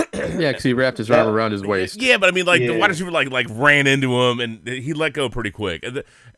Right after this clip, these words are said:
Speaker 3: I get it. It's a legitimate
Speaker 2: It
Speaker 3: flag, but it, it was one that they'd let so much stuff go. I was kinda surprised they did it, but it did bail,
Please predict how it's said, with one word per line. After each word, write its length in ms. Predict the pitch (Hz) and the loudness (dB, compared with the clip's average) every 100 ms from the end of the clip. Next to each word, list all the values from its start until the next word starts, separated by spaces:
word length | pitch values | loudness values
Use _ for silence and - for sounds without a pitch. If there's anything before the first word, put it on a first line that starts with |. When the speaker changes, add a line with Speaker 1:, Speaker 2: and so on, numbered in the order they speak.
| - | 0
Speaker 3:
I 80 | 156 | 0
get 220 | 151 165 | 4 4
it. 200 | 151 - _ - | 2 -2 _ -6
It's 160 | 175 160 | -4 -2
a 60 | |
legitimate 500 | 202 202 220 247 226 | 0 0 0 -4 -4
Speaker 2:
It 120 | 127 | -4
Speaker 3:
flag, 440 | 131 156 107 101 117 | 2 4 4 2 0
but 160 | 151 - | -2 -2
it, 180 | 156 160 | -8 -6
it 80 | 185 | -6
was 200 | 175 165 | -4 -4
one 260 | 175 180 170 | -2 -2 -2
that 160 | 156 _ _ _ - | -6 _ _ _ -8
they'd 180 | 160 143 | -6 -4
let 180 | 175 175 | -6 -4
so 120 | 185 | -4
much 180 | 160 - | -4 -4
stuff 260 | 156 131 | -6 -6
go. 300 | 120 131 127 | -2 2 2
I 20 | |
was 140 | 120 120 | 0 -4
kinda 220 | 151 147 | -8 -8
surprised 440 | 135 131 135 113 107 | -10 -6 -2 -2 -4
they 80 | |
did 180 | 104 139 | -2 -2
it, 140 | 127 104 | -2 -4
but 100 | 123 | -8
it 120 | 107 | -6
did 280 | 165 143 - | -8 -8 -6
bail, 600 | 135 147 127 95 82 | -2 -2 -2 -4 -8